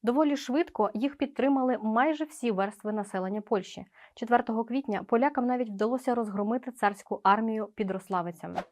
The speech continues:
Імперський уряд вирішив кинути на повстанців війська Суворова.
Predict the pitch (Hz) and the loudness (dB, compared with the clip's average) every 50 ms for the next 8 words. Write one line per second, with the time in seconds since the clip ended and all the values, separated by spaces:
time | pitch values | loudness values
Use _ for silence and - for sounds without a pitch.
0 | _ _ - 240 226 220 226 269 269 269 - - 247 214 - 254 285 285 285 285 | _ _ -4 -4 -2 0 2 0 0 0 -4 -4 -4 -2 0 -2 0 0 0 -2
1 | 254 202 247 254 240 226 - - 214 - - 254 262 277 285 277 269 240 226 214 | -4 -4 -4 -2 -2 -4 -6 -8 -10 -6 -2 0 0 0 0 0 0 -2 -2 -2
2 | 220 190 - - - 214 220 214 - 220 196 196 190 - - 185 185 - 214 202 | -4 -6 -4 -4 -4 -4 -4 -4 -4 -4 -4 -4 -4 -2 -4 -4 -2 -2 -6 -6
3 | 202 208 202 180 175 170 170 | -4 -2 -4 -4 -4 -6 -12